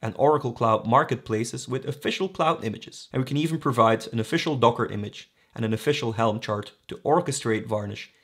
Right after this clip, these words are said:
in a Kubernetes environment. On a closing note, we need to address the C D Ns, the content delivery networks. And you may ask yourself, doesn't a C D N perform a similar role as an Origin Shield? Doesn't it accelerate services? Doesn't it alleviate pressure from the origin?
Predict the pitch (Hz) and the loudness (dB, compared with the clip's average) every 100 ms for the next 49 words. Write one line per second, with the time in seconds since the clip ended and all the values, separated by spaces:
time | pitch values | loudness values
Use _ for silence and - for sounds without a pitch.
0 | _ - 117 120 104 101 98 95 98 95 | _ -4 -2 -2 -2 0 -2 -2 -6 -6
1 | 107 135 127 _ _ _ 143 143 190 196 | -8 -10 -16 _ _ _ -2 2 4 4
2 | 151 131 123 120 123 123 127 107 120 107 | 4 4 4 4 2 0 0 0 2 2
3 | - - 113 113 117 117 - - - 151 | 0 -2 -2 -2 -6 -6 -10 -6 -2 0
4 | 139 123 - _ - 110 101 107 104 104 | 2 0 -4 _ -6 -4 -2 -2 0 -2
5 | - - - 113 113 117 156 - 120 - | -4 -12 -6 -2 2 2 2 0 -2 -2
6 | 113 113 120 202 208 - 165 131 127 123 | -2 -2 0 0 -2 -2 -2 0 0 -2
7 | 123 - 117 110 104 151 147 123 107 110 | -4 -4 -2 0 0 0 0 0 0 0
8 | 104 104 - _ _ _ 110 107 - 117 | 0 -4 -8 _ _ _ -4 -4 -2 2
9 | 127 120 127 - - 113 - 120 127 123 | 2 2 0 -2 -2 -4 -6 -4 0 0
10 | 120 127 - 131 123 123 120 - 123 120 | -2 -4 0 2 4 2 2 0 0 2
11 | 113 110 113 110 - - 117 113 113 120 | 2 0 -2 -2 -6 -6 -4 -2 -2 -2
12 | 117 120 110 113 110 - 117 - 110 117 | -2 -2 0 0 0 -2 -4 -4 -4 -4
13 | 110 113 117 113 110 113 | -2 0 2 0 -2 -6